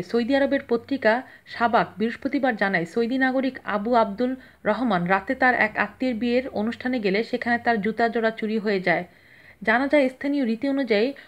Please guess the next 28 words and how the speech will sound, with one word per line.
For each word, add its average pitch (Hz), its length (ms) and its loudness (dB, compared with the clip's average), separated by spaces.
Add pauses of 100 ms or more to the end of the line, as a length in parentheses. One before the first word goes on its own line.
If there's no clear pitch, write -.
(120)
অনুষ্ঠানকালীন 269 720 0
মজলিসেই 233 540 0
খাবার 226 320 0
পরিবেশন 226 540 0
করা 208 220 0
হয়। 180 240 -2 (360)
এই 240 120 -2
সময় 285 260 -2
অতিথি 285 420 -2
এবং 220 300 0
গৃহকর্তা 254 500 -2
সহ 220 200 0 (400)
সকলকে 277 480 0
তাদের 208 300 2
জুতা 233 260 2 (100)
দরজার 202 380 0
বাইরে 240 260 4
রাখতে 196 320 0
হয়। 190 240 2 (360)
আব্দুর 208 340 0
রহমান 277 360 -4
সংবাদ 233 420 -2
মাধ্যমকে 262 420 -2
বলেন, 196 320 2 (320)
গত 233 200 0
বুধবার 247 420 0
এক 208 200 2
যুবক 233 300 0